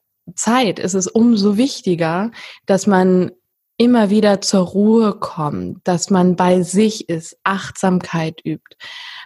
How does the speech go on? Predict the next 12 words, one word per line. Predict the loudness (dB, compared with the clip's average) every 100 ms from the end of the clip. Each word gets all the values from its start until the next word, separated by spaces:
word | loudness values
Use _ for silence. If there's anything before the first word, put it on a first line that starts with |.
| -20 _ _ -4
besonnen | 0 2 2 4 4 4 4 4
handelt | 4 4 4 2 0
und | -2
eben | 0 0 0
auf | -2 -2
seine | 0 2
Gedanken | 2 2 2 2 0
auch | -4 -6 -6
achtet. | -6 -8 -14 -16 -20 -20 _ _ _ _ _ _ _ _ _ _ -18 -18 -18 -20 _ 0
Und | 2
da | 2 0
ist | -2 -10